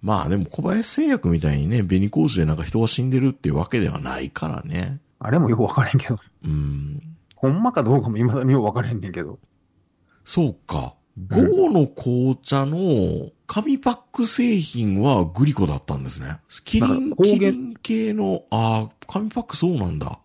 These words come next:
Speaker 2: そう、午後の紅茶、無添加野菜、キリンファイヤー、生茶、トマトジュース、トロピカーナ？
Speaker 1: グリコのホームページなのにキリンの商品の内容が出てるっていうのも。
Speaker 2: うん。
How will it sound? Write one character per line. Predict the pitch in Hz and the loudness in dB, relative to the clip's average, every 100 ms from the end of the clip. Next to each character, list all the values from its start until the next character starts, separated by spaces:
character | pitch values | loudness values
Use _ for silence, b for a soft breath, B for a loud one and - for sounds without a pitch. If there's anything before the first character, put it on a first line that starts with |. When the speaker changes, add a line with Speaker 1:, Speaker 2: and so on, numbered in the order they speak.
| _ - | _ -2
Speaker 2:
そ | |
う、 | 98 | 0
午 | 107 | 2
後 | 196 185 | 2 2
の | 117 | 0
紅 | - 113 117 | 0 0 0
茶、 | 113 107 90 | -2 -4 -2
無 | 107 | -4
添 | 117 120 113 | 0 2 4
加 | 113 | 4
野 | 110 | 2
菜、 | 104 92 85 | 0 -4 0
キ | 120 | 2
リ | 113 | 2
ン | 113 | 2
フ | 113 | 2
ァ | |
イ | 92 | 2
ヤ | 87 | 0
ー、 | |
生 | 90 98 107 | 0 -2 -2
茶、 | 95 | -2
ト | 92 | -4
マ | 95 | -4
ト | 101 | -4
ジ | 98 110 | 0 -2
ュ | |
ー | |
ス、 | 92 87 101 95 | -2 -6 -8 -2
ト | 113 | 0
ロ | |
ピ | 101 | 0
カ | 98 101 | 0 0
ー | - | 0
ナ？ | - 202 - | -2 -4 2
Speaker 1:
グ | 156 | 2
リ | 143 | 4
コ | 101 | 0
の | |
ホ | 85 101 | 2 2
ー | |
ム | |
ペ | 87 | 4
ー | 139 | 2
ジ | 117 | 2
な | 117 | 0
の | |
に | 87 | -2
キ | - | 0
リ | 127 | 0
ン | |
の | 127 | 2
商 | - 131 | 2 0
品 | 110 | 0
の | 87 | 0
内 | 95 98 | 0 2
容 | 101 | 4
が | 92 | 4
出 | 92 | 2
て | 95 | 2
る | 98 | 0
っ | |
て | 101 85 | 0 -2
い | |
う | |
の | - | -4
も。 | 87 - - B _ - | -6 -10 -14 B _ -2
Speaker 2:
う | |
ん。 | 110 95 87 | 0 2 -2